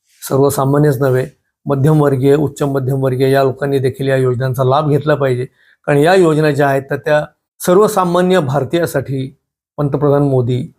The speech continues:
यांनी तयार केलेल्या आहेत आणि भारतीय म्हणून, भारताचे नागरिक म्हणून आपला या योजनांवरती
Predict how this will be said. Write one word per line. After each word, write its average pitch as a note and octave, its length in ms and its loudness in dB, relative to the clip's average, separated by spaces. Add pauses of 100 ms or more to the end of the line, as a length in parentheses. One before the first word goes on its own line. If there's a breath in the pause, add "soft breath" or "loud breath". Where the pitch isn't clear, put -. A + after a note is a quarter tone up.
(220)
यांनी C3+ 220 -2 (100)
तयार C3 180 2
केलेल्या A#2+ 380 0
आहेत - 120 -8 (480)
आणि D3+ 140 2
भारतीय C3+ 440 2
म्हणून, D#3 380 0 (300)
भारताचे C3 460 -2
नागरिक C3 440 0
म्हणून B2+ 260 0 (500)
आपला C#3 380 0 (160)
या D3 80 0
योजनांवरती C3+ 880 0